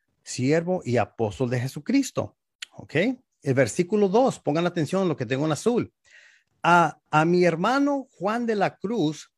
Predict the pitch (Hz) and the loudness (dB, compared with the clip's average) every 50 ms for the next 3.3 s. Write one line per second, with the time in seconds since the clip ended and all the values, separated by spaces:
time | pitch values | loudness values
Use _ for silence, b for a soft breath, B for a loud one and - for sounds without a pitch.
0 | _ _ _ - - 170 151 - 175 160 151 143 143 - 196 220 240 247 240 - | _ _ _ -2 -2 -2 0 0 0 0 0 0 0 0 0 0 0 -2 -2 -2
1 | 247 240 226 - 143 131 117 - - 151 185 202 208 208 - 139 147 143 - 175 | -4 -2 -2 -2 -2 -2 -4 -6 -4 -2 -2 -2 -2 -2 -2 -2 -2 -2 -2 -2
2 | 160 147 135 120 113 139 208 233 - 208 160 131 120 120 107 - - 151 143 123 | -2 0 -2 -2 -2 -4 -4 -2 0 0 0 2 0 -2 -2 0 0 0 0 2
3 | 135 165 220 277 262 | 2 2 0 0 -4